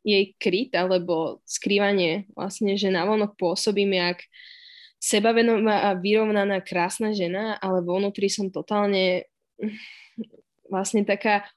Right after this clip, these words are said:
obklúčená tými strachmi a nepoznaním sa a, eh, to ja si myslím, že to je inak tak dobrých osemdesiat percent ľudí, nemusia to byť len ženy, ale aj muži. Jednoducho, že m-, my sa nepoznáme na tej našej úplne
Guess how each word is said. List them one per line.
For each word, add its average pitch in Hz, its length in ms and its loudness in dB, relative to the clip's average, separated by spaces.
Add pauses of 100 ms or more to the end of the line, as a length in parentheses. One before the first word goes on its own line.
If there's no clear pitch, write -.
obklúčená 220 560 2
tými 190 200 0
strachmi 208 680 0
a 175 80 0
nepoznaním 196 720 -2
sa 185 560 -2
a, 175 400 0 (640)
eh, 180 560 2
to - 240 -18
ja 208 100 2
si 214 140 2
myslím, 214 180 4
že 202 140 0
to 220 80 -4
je 196 160 0
inak 190 160 -4
tak 190 240 -4 (160)
dobrých 196 480 0 (480)
osemdesiat 220 560 2
percent 185 560 0
ľudí, 185 480 2
nemusia 185 320 -2
to 175 80 -2
byť 175 160 -2
len 175 240 0
ženy, 190 320 0
ale 165 240 -2
aj 165 40 -2
muži. 185 380 0 (300)
Jednoducho, 190 480 -2
že 190 240 0 (640)
m-, 196 240 0 (320)
my 214 100 6
sa 233 200 2
nepoznáme 202 640 4
na 185 160 2
tej 190 240 2
našej 196 380 -2
úplne 208 440 0